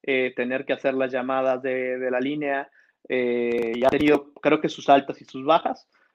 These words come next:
pero claro, es una posición donde en el momento en el cual tienes un, una, una jugada mala, se nota y se nota mucho, ¿no? Y contra, particularmente contra, contra Vita Vea y, y el, el interior de la defensa de los Bucs,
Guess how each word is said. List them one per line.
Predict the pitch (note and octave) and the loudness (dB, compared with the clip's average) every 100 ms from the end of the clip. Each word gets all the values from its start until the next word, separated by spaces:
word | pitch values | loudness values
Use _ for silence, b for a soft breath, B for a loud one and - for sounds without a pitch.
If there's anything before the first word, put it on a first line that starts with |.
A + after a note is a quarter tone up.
| _ | _
pero | A#2+ A#2+ | -4 -4
claro, | C3+ C3+ B2+ | 4 4 4
es | C#3+ | 0
una | D3 | -2
posición | C#3+ C3 B2+ D3 D#3 | -2 -8 -2 0 0
donde | D3 B2 A#2+ A#2+ A#2 A2+ - | 0 -2 -2 -2 -2 -4 -6
en | B2 A#2+ | -8 -4
el | A#2 | -2
momento | A#2 C3 C3+ | 0 0 0
en | C#3 | 0
el | B2+ B2 | -2 4
cual | C#3 C3 | 4 6
tienes | C3 C3 B2+ | 2 -4 -4
un, | C3+ C3+ C#3 | -4 -2 -4
una, | C#3 C3 C3+ - | -6 -2 0 0
una | C3+ | -4
jugada | - C3+ C#3 C3+ | 0 6 8 8
mala, | C#3+ D3 D#3+ F3+ _ _ _ - | 8 6 6 2 _ _ _ -6
se | B2 | 0
nota | C3+ C#3+ | 0 2
y | C#3 | 0
se | C3+ | 0
nota | B2 B2 A#2+ | -4 -2 -2
mucho, | A#2+ A#2+ - | -2 -8 -10
¿no? | A2+ C3+ | -8 -8
Y | C#3+ A#2+ A2+ | -4 -4 -4
contra, | B2 A#2+ A#2+ A#2+ A2+ - - | -4 0 4 6 6 0 -6
particularmente | A#2 - C3 C#3 C#3+ C3+ | -6 2 4 4 4 -2
contra, | C3+ B2+ C3 B2 B2 | -4 -2 2 2 2
contra | C3+ B2+ B2 | -2 -2 -2
Vita | B2 C3+ | -2 0
Vea | C3+ C3+ B2 | 4 4 2
y, | A#2+ A#2 _ _ _ | -4 -12 _ _ _
y | B2 A#2 A#2 A2+ A2+ A2 A2+ | -12 -8 -4 -2 -2 -2 -4
el, | A2+ A#2 | -4 -4
el | A#2 A#2+ | -2 -4
interior | A#2 B2 B2 C3 C3+ | -2 0 2 2 4
de | B2+ | 4
la | B2+ B2 B2 A#2+ _ b b b | 6 6 6 2 _ b b b
defensa | - B2+ C3+ C3+ C#3 | -6 -2 0 0 2
de | B2+ | 2
los | B2 B2 | 2 2
Bucs, | C#3 E3 - | 4 4 0